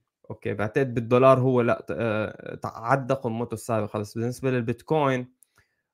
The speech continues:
هو في هبوط الإيثيريوم. والإيثيريوم، آه، شغلته إنه مش بس، آه،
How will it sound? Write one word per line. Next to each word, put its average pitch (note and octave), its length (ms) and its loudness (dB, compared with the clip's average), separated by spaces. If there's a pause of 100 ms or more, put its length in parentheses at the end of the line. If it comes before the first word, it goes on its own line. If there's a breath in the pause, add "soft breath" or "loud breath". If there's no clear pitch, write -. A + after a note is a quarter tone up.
هو C3 260 2
في B2 240 0
هبوط A#2 560 -2 (260)
الإيثيريوم. A2+ 640 -4 (800)
والإيثيريوم، F3 720 2 (160)
آه، - 280 -18
شغلته D#3 520 0
إنه B2 360 0
مش F3 260 -4
بس، - 520 -2 (120)
آه، A2 640 0